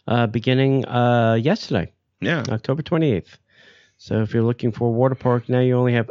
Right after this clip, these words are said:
Speaker 1: a Typhoon. And I get this question a lot.
Speaker 2: Do you?
Speaker 1: Are they heated? And yes,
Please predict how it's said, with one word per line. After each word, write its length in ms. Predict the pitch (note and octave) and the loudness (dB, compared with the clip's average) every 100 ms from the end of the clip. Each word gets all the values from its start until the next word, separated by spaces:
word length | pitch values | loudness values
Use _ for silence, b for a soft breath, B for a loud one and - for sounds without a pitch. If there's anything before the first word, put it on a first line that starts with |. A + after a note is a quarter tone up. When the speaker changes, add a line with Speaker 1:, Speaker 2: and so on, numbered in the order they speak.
| - | -8
Speaker 1:
a 40 | |
Typhoon. 800 | - - F3 - F3 C3+ G#2 F2 - _ _ _ _ _ _ _ B B B B | -6 -2 -2 2 2 4 2 -2 -8 _ _ _ _ _ _ _ B B B B
And 100 | F3 | 2
I 60 | C4+ | 4
get 200 | C#4+ C#4 | 2 2
this 140 | G#3 | 0
question 440 | - F#3 E3+ - C#3 | 2 0 2 2 2
a 100 | A#2 | 4
lot. 340 | A2 E2 - G2+ - | 2 0 -4 -12 2
Speaker 2:
Do 120 | G#2+ | 4
you? 280 | D#3 A3 G3 _ _ _ - | 6 4 0 _ _ _ 0
Speaker 1:
Are 120 | D3+ | 2
they 140 | D3+ D3 | 4 4
heated? 420 | C#3+ B2+ F2 E2+ _ - | 4 2 0 -6 _ 0
And 180 | C#3+ D#3 | 2 4
yes, 400 | C#3 F2 - | 2 0 -6